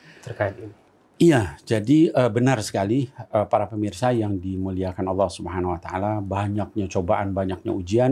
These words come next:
Speaker 2: itu bagian dari, eh, cobaan kita untuk mencapai derajat takwa. Jadi ada seorang ulam-, apa namanya, sahabat besar, Amirul Mukminin, ya, eh, Sayyidina Ali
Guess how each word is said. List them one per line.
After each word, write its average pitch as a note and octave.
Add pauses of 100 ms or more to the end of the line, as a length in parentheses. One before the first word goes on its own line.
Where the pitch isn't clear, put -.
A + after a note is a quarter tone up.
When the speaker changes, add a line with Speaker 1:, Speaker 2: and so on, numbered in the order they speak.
Speaker 2:
itu A2
bagian G2
dari, G2
eh, F#2 (760)
cobaan B2+
kita D3
untuk C#3
mencapai A2
derajat F#2
takwa. F2
Jadi F#2+
ada G#2+
seorang F#2+ (280)
ulam-, G2
apa G2
namanya, F#2
sahabat F#2+
besar, A#2 (340)
Amirul G2+
Mukminin, G#2
ya, G2 (180)
eh, F#2
Sayyidina G2
Ali A#2+